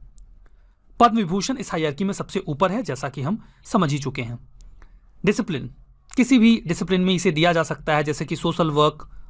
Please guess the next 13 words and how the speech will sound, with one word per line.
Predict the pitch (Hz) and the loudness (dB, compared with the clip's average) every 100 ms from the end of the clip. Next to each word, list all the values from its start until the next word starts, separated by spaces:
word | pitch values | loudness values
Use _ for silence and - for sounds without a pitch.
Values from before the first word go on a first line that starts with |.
| - - | -4 4
आर्ट, | 147 147 151 - _ _ _ - | 6 4 0 -10 _ _ _ -20
स-, | - - | -16 -6
अ, | 139 131 | -2 -2
science | 127 170 175 185 185 | 0 0 0 0 -4
and | - 151 160 | -4 -2 0
engineering, | 156 175 160 160 170 170 | 2 2 2 0 -2 0
trade | 165 | 2
and | 160 160 | 2 2
industry, | 160 170 - 160 | 0 -2 -2 0
medicine, | 160 165 170 160 165 | 0 -2 -4 -4 -2
literature, | 165 151 156 147 | -2 -2 -2 -2
education, | 160 170 156 160 151 | -2 -2 -2 -4 -4
sport, | 165 165 | 0 -2